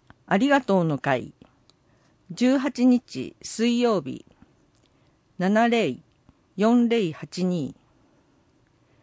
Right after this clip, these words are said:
一宮、お別れ遠足。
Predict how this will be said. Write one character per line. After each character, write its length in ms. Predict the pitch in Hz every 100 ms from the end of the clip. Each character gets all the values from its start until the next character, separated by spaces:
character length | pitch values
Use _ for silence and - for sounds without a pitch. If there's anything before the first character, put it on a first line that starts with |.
| _ _ _
一 240 | 175 - 233
宮、 540 | 240 226 208 190 170 - _ _ _ _ _ _ _ _ _ _ -
お 60 |
別 320 | 185 233 -
れ 160 | 220 214
遠 220 | 180 185
足。 400 | 185 - _ -